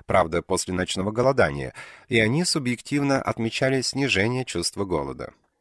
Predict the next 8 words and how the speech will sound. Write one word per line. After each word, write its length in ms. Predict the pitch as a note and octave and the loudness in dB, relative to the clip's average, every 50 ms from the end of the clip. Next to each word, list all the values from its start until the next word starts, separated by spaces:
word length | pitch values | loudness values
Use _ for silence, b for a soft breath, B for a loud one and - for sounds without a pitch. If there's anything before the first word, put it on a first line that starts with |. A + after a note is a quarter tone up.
| _ _ _ _ _ _ | _ _ _ _ _ _
Ввиду 360 | - E2 F2 F#2+ E2+ E2+ F#2 | -8 -2 -2 0 0 0 0
того, 320 | - G2 F2+ E2 E2 E2 D#2 | 2 2 2 2 2 2 2
что 240 | - - - E2+ | 0 -2 -2 -2
влияние 560 | E2 D#2+ F2 F#2+ F#2 F2+ E2 D#2+ D#2 D#2 D#2 D2+ | 0 0 0 0 2 2 2 2 2 -2 -4 -6
кетоновых 540 | - - E2+ - E2+ E2 E2 E2 E2 - | -6 -8 -4 -2 -2 -2 -2 -4 -6 -8
тел 220 | - - F2 D#2+ D#2 | -8 -6 -4 -4 -2
на 120 | D#2+ D#2+ | -2 -4
аппетит 480 | E2 - F#2 E2+ - - E2 - - | -4 -4 -8 -10 -8 -10 -10 -10 -12